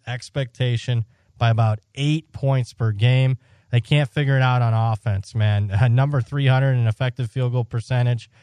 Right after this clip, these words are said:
They turn the bu-, they can't force turnovers on defense. I mean, but with that being said, I mean, you look at their losses. I mean, they lose to Michigan. They lose to Gonzaga. I mean, they lost by thirteen to Gonzaga. They actually covered the spread on the road, a true road game for them,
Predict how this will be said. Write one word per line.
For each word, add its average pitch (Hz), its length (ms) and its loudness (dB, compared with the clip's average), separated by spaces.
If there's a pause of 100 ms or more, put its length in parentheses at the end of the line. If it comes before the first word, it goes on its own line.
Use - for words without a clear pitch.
(100)
They 120 100 2
turn 139 260 2
the 123 80 4
bu-, 117 220 -2
they 117 120 0
can't 139 240 -2
force 131 180 -2
turnovers 135 480 0
on 113 140 2
defense. 131 540 -4 (600)
I 131 120 2
mean, 123 300 2 (280)
but 151 120 0
with 143 140 2
that 175 280 -2
being 185 240 -4
said, 113 540 -4 (640)
I 131 80 0
mean, 143 120 4
you 147 40 2
look 196 180 -2
at 160 80 -4
their 123 140 0
losses. 123 680 -2
I 117 60 -2
mean, 117 160 0
they 117 80 2
lose 123 320 0
to 123 60 -2
Michigan. 151 640 0
They 131 80 2
lose 120 220 2
to 117 80 -6
Gonzaga. 113 480 -4
I 123 80 -2
mean, 123 140 0
they 131 100 0
lost 151 260 -4
by 131 80 -2
thirteen 139 440 -4
to 123 60 0
Gonzaga. 117 600 -2 (160)
They 143 80 -2
actually 160 240 -6
covered 151 300 -4
the 151 100 -6
spread 160 340 -6
on 160 140 0
the 120 80 2
road, 120 200 2
a 107 60 0
true 160 180 -6
road 151 220 0
game 135 220 -2
for 131 100 -6
them, 127 240 0